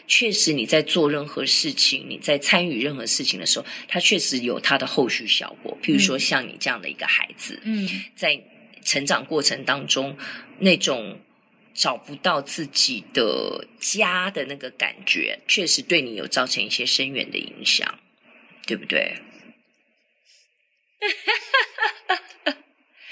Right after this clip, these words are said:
Speaker 1: 这个可能是你一辈子为什么要这么的努力去工作，这么样的把自己丢在工作里面，去得到一个被看见、被认可。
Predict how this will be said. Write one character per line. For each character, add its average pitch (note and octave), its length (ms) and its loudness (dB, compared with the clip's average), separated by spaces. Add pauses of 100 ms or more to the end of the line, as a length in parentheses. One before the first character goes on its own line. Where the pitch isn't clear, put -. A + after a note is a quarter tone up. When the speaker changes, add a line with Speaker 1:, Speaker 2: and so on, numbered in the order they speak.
(300)
Speaker 1:
这 A#3 140 0
个 F3 100 0
可 - 140 -8
能 C#3+ 160 -6
是 - 160 2
你 D3+ 80 -6
一 - 160 -10
辈 E3 260 2
子 A2 320 0 (320)
为 G3+ 160 2
什 - 200 2
么 C3+ 360 -10 (320)
要 F3+ 200 4
这 - 320 0
么 D#3+ 160 2
的 C#3+ 180 4
努 C#3 400 2
力 C#3+ 300 0
去 C#3+ 240 2
工 C#3+ 340 0
作， C3 320 2
这 B2 260 -4
么 C3+ 140 0
样 C#3 380 0
的 F#2 120 -8
把 - 300 -4
自 - 160 0
己 - 220 0 (160)
丢 E3 260 4
在 D3+ 360 0 (680)
工 F#3 240 4
作 F#3 260 6
里 C#3 300 2
面， D3+ 400 0 (240)
去 F3 500 2 (340)
得 D#3 240 6
到 E3+ 320 4 (140)
一 C#3 120 -2
个 C#3 640 4 (680)
被 G3+ 200 2
看 D3+ 420 0
见、 C#3+ 280 2
被 C#3+ 300 4
认 C3 360 0
可。 - 300 -2